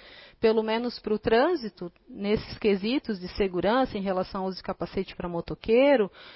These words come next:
é, em relação ao uso do cinto de segurança, cadeirinha pras crianças, eu acho muito bom, porque tá protegendo a gente. Se a gente não usa isso, é porque é bobo, se não se aproveita dessa maneira de se proteger.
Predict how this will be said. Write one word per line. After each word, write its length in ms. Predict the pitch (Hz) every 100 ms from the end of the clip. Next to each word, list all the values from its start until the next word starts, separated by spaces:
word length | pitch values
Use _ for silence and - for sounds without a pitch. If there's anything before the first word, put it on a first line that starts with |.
| - _
é, 460 | 190 196 196 190 190
em 80 |
relação 540 | 190 196 190 190 214 190
ao 80 | 190
uso 200 | 190 190
do 80 |
cinto 320 | 175 - 202 185
de 100 | -
segurança, 800 | 190 175 170 180 240 302 294 220
cadeirinha 520 | 196 180 175 196 196
pras 240 | - 180
crianças, 640 | - 160 185 294 392 - 180 - - - -
eu 180 | 240
acho 380 | 330 285 320 -
muito 240 | 294 359 370
bom, 200 | 392 403
porque 200 | 330 294
tá 120 | 330
protegendo 560 | - 403 330 262 233
a 60 | 214
gente. 300 | 208 170 -
Se 100 | -
a 40 | 240
gente 260 | 302 -
não 300 | 294 277 240
usa 320 | 269 392 339
isso, 360 | 240 277 381 -
é 240 | 254 208 - 214 240 _
porque 220 | - 285
é 60 |
bobo, 440 | 381 427 370 190 139 - _ _ _ _ _
se 140 | -
não 100 | 208
se 100 | 208
aproveita 540 | 226 208 202 208 208 202
dessa 260 | 190 -
maneira 400 | 190 185 180 180
de 120 | 175 175
se 240 | - 180 175
proteger. 600 | 185 175 185 175 160